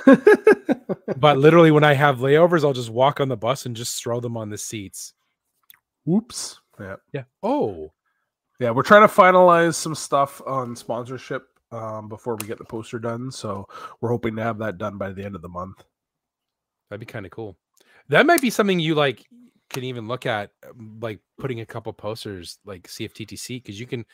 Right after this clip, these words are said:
Speaker 2: I think you can actually pay just to put a couple posters up at stations.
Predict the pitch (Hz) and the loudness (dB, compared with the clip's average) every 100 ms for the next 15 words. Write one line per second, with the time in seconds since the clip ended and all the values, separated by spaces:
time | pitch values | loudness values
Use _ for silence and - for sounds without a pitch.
0 | _ _ 101 170 196 262 214 180 - 131 | _ _ -12 -8 -8 -6 -2 -2 -4 -10
1 | - 147 143 95 82 _ _ _ _ _ | -6 -2 -2 -4 -12 _ _ _ _ _
2 | _ _ _ _ 139 131 - 135 123 120 | _ _ _ _ -10 -10 -10 -10 -8 -10
3 | 110 - 117 - 107 101 - - - 98 | -12 -8 -8 -8 -10 -12 -12 -14 -10 -10
4 | - 69 69 - | -12 -18 -20 -20